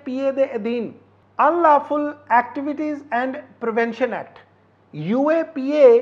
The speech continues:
ਇਹਦੇ ਵਿੱਚ ਤਾਂ ਛੇਤੀ ਕਿਤੇ ਬੇਲ ਹੀ ਨਹੀਂ ਹੋ ਸਕਦੀ, ਜ਼ਮਾਨਤ ਨਹੀਂ ਹੋ ਸਕਦੀ, ਤੁਸੀਂ ਚਾਹੇ ਲੱਗੇ ਰਹੋ। ਖੈਰ, ਜਿਹੜੇ ਪੱਤਰਕਾਰਾਂ ਨੂੰ, ਜਿਹੜੇ ਬੋਲਦੇ ਸੀ,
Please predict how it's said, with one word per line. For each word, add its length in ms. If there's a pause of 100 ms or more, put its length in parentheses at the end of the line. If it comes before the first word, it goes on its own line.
(420)
ਇਹਦੇ 200
ਵਿੱਚ 180
ਤਾਂ 140
ਛੇਤੀ 320
ਕਿਤੇ 560 (100)
ਬੇਲ 340
ਹੀ 80
ਨਹੀਂ 140
ਹੋ 140
ਸਕਦੀ, 360
ਜ਼ਮਾਨਤ 580
ਨਹੀਂ 160
ਹੋ 140
ਸਕਦੀ, 400 (460)
ਤੁਸੀਂ 200
ਚਾਹੇ 260
ਲੱਗੇ 340
ਰਹੋ। 200 (380)
ਖੈਰ, 340 (640)
ਜਿਹੜੇ 520 (920)
ਪੱਤਰਕਾਰਾਂ 540
ਨੂੰ, 160
ਜਿਹੜੇ 200
ਬੋਲਦੇ 500
ਸੀ, 240